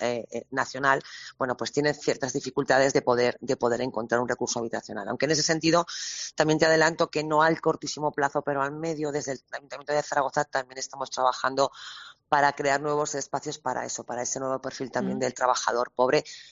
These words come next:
Speaker 1: o vulnerable, teniendo en cuenta de que seguimos teniendo el perfil del sinhogarismo crónico,
Speaker 2: Ujú.
Speaker 1: que ese es mucho más complicado porque ese, mm, mm, no quiere, eh, entrar en el albergue o, o en el refugio o,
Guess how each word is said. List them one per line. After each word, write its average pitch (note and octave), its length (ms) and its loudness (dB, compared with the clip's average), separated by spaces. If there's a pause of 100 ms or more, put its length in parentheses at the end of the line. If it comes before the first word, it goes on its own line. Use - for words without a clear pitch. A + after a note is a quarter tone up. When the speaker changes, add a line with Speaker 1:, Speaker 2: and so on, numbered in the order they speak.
(280)
Speaker 1:
o B2+ 200 4
vulnerable, C3+ 880 2
teniendo D3+ 260 4
en E3+ 80 2
cuenta E3+ 260 4
de E3+ 120 4
que B2+ 100 -4
seguimos C#3 400 -4
teniendo D3+ 480 -2
el C#3+ 160 0
perfil D3 520 -4
del C3 540 2
sinhogarismo C#3 680 2
crónico, F3+ 560 2 (300)
Speaker 2:
Ujú. E3 100 -10
Speaker 1:
que D3 140 2
ese C#3+ 180 0
es C3+ 80 -4
mucho D3+ 200 -4
más C3+ 220 2
complicado D#3 640 2 (320)
porque D3+ 260 0
ese, D#3 640 2
mm, D3+ 80 -4 (300)
mm, D#3+ 320 0
no E3+ 220 4
quiere, C#3 460 2
eh, B2+ 280 2
entrar C#3 600 2 (220)
en G#2+ 180 -12
el G#2+ 100 -2
albergue F3 640 4
o, A2 240 -4
o A#2 200 -6
en G#2+ 60 -12
el G#2+ 60 -14
refugio F3 480 2
o, B2 380 2